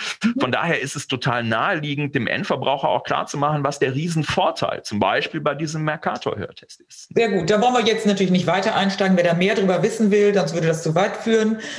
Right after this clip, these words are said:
Speaker 1: Das ist aber ein tolles Beispiel, der kann natürlich mit euch Kontakt aufnehmen. Und sicherlich gibt's dann auch von euch Unterstützung, wie man das jetzt, und dann kommt wieder die Stefanie rein, äh,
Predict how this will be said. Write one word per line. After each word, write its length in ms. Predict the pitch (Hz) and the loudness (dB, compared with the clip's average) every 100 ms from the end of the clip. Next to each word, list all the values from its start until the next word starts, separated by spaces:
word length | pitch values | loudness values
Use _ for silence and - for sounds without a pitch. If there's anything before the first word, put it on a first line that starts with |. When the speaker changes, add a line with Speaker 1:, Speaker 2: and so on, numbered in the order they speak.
| 208 | -2
Speaker 1:
Das 120 | 185 | 0
ist 80 | 190 | 2
aber 80 | 180 | 2
ein 140 | 175 | 0
tolles 400 | 190 220 214 196 | 2 4 4 2
Beispiel, 600 | 175 208 - - 233 233 | 2 2 -2 -2 2 4
der 120 | 208 202 | 2 2
kann 160 | 202 | 2
natürlich 300 | 190 180 208 | 2 2 2
mit 120 | 202 - | 2 2
euch 160 | 165 | 0
Kontakt 380 | 170 156 208 - | 0 0 0 2
aufnehmen. 580 | 233 233 240 247 262 269 - - - - | 0 2 2 2 0 -4 -12 -14 -16 0
Und 320 | - 208 202 | 4 4 4
sicherlich 460 | 196 220 254 233 - | 2 2 2 2 0
gibt's 300 | 226 - - | -2 -4 -2
dann 180 | 208 214 | 0 2
auch 220 | 214 214 | 2 2
von 140 | 208 - | 0 2
euch 260 | 208 214 | 0 2
Unterstützung, 920 | 196 196 185 247 247 - 220 214 170 175 | 2 2 2 -2 -4 0 4 4 4 2
wie 160 | 254 | 4
man 300 | 262 233 220 | 4 4 4
das 300 | 196 202 - | 2 0 0
jetzt, 220 | 214 208 - | 0 0 0
und 60 | |
dann 100 | 190 | 0
kommt 160 | 190 190 | 2 2
wieder 120 | 180 170 | 2 2
die 120 | 156 | 2
Stefanie 440 | 240 - 440 392 381 | 2 2 4 4 4
rein, 240 | 302 294 294 - 151 294 220 | 2 2 0 -4 -2 -2 2
äh, 160 | 220 | 2